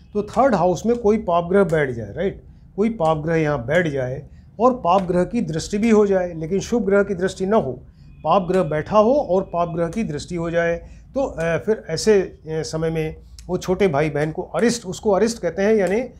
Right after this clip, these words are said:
या तो बहुत, अ, भयंकर उसको कष्ट होगा या फिर मृत्यु हो जाएगी, राइट। इस तरह से देखते हैं, मान लीजिए कि थर्ड हाउस में कोई पाप ग्रह बैठा है और ये थर्ड हाउस पाप ग्रह के, अ, मध्यस्थ है, यानी थर्ड हाउस में तो पाप ग्रह है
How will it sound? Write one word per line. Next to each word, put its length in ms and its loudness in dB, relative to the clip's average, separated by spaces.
या 100 0
तो 120 0
बहुत, 300 0
अ, 280 4
भयंकर 340 0
उसको 220 -2
कष्ट 280 0
होगा 420 2
या 120 -2
फिर 160 2
मृत्यु 340 -4
हो 100 -4
जाएगी, 320 -6
राइट। 240 -8
इस 140 -6
तरह 100 4
से 120 2
देखते 260 -4
हैं, 260 -4
मान 140 4
लीजिए 160 2
कि 120 0
थर्ड 280 4
हाउस 260 4
में 340 -2
कोई 160 -2
पाप 240 0
ग्रह 160 -4
बैठा 340 2
है 180 -4
और 180 2
ये 180 2
थर्ड 280 2
हाउस 220 4
पाप 260 -4
ग्रह 220 -2
के, 180 -4
अ, 560 -4
मध्यस्थ 640 0
है, 140 -12
यानी 260 -2
थर्ड 220 0
हाउस 320 -4
में 100 0
तो 100 0
पाप 300 0
ग्रह 200 4
है 320 2